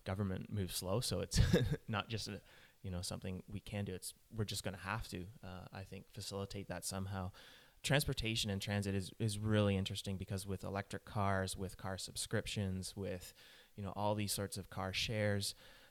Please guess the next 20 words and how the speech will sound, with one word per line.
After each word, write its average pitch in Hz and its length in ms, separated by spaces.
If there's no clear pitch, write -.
the 113 80
whole 123 280
landscape 101 480
is 92 120
really 104 440
changing 92 400
so 92 280
fast. 92 440
And, 95 120
and 104 160
I 104 40
think 120 180
that 104 140
is, 98 320
you 98 100
know, 92 140
to - 100
the 92 80
fairness, 95 540
uh, 92 220